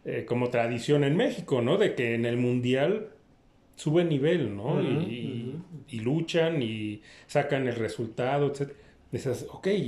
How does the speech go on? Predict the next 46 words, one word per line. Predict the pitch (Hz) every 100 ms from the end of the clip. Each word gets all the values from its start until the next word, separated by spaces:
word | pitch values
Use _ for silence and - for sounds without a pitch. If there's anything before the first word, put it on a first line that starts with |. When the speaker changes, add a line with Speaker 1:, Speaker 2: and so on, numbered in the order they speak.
| -
Speaker 1:
vamos | 120 156 180 151
en | 123
el | 110
camino, | 113 131 147 156 160 156 - - - -
pues, | 147
correcto", | 180 196 294 - 147
¿no? | 156 185
Como | 135 113
lo | 110 113
hemos | 127 139 127
vivido | 113 117 131
Speaker 2:
Por | 196
lo | 208
Speaker 1:
en |
los | 247
Speaker 2:
menos | 254 -
para | 208 185 185
cumplir | 185 208 226
con | 233 202
lo | 185
mismo | 190 214 - 202 170
de | 151 139
los, | 139 143 139
Speaker 1:
Sí, | - 302
de | 247
pasar. | - 160 151 165
Speaker 2:
de | 156 127
los |
mundiales, | 190 240 254 190
¿no? | 160 202
Speaker 1:
Ajá. |
Speaker 2:
Por | 196 165
lo | 175
menos | 208 214 214 - - -
pasar | 143 - 147 135 - -
a | 131
la | 180
Speaker 1:
Ujú. | -
Speaker 2:
siguiente | 143 151 151
ronda. | 131 123 113 - - -
Speaker 1:
Sí, | - 185 247 - -
y | 131
de | 120
repente, | 120 123 185 185
pum, | - 185 226
dices, | 190 147 131